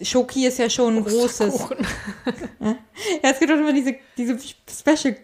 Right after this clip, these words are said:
Speaker 1: Cakes.
Speaker 2: Mhm.
Speaker 1: Und an Weihnachten hast du Spekulatius, dann hast du noch Lebkuchen, dann hast du, äh,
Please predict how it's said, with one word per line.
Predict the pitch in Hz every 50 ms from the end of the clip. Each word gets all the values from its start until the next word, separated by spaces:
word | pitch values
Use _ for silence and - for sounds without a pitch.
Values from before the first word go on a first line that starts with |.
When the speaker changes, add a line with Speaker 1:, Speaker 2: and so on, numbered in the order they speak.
| _ - -
Speaker 1:
Cakes. | - 311 302 269 226 190 - -
Speaker 2:
Mhm. | 226 247 254 285 294 349 370 - - _ _ _ -
Speaker 1:
Und | - 233 226 226 208 - -
an | 226 214 214 202
Weihnachten | 220 220 233 254 247 - 214 202
hast | 190 196 196 - -
du | 208 202 196 190 - - _ _ _ _ _ _
Spekulatius, | - - - - 247 247 240 226 214 196 190 190 202 202 - 208 185 -
dann | 214
hast | 214 202 -
du | 220
noch | 196
Lebkuchen, | 208 214 220 220 220 220 - - 220 208 196 - - 214 202 202
dann | 202 196 196
hast | 196 196 - -
du, | 220 202 202 208 190 - -
äh, | -